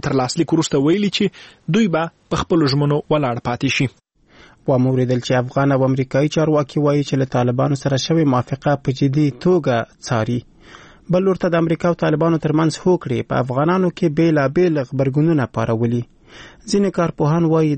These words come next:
Speaker 2: دغه هوکړه چې ځینې ناڅرګندې برخې لري، کولی شي د سولې پر روانو هڅو منفي اغیز وکړي. خو د مشرانو جرګې یو شمېر غړي وایي دغه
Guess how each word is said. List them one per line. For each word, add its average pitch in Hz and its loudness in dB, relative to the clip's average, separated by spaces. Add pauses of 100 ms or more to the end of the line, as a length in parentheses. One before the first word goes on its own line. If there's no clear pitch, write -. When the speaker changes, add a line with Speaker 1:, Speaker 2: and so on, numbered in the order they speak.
Speaker 2:
دغه 143 0
هوکړه 143 0
چې - -2 (120)
ځینې 143 2
ناڅرګندې 131 0
برخې 147 0
لري، 151 2 (400)
کولی 185 2
شي 143 -2
د 127 0
سولې 151 0
پر 139 0
روانو 147 2
هڅو 165 -2 (260)
منفي 131 0
اغیز 143 0
وکړي. 110 -4 (520)
خو 147 0
د 143 2
مشرانو 170 0
جرګې 151 0
یو 147 0
شمېر 147 0 (100)
غړي 147 2
وایي 143 2 (140)
دغه 131 0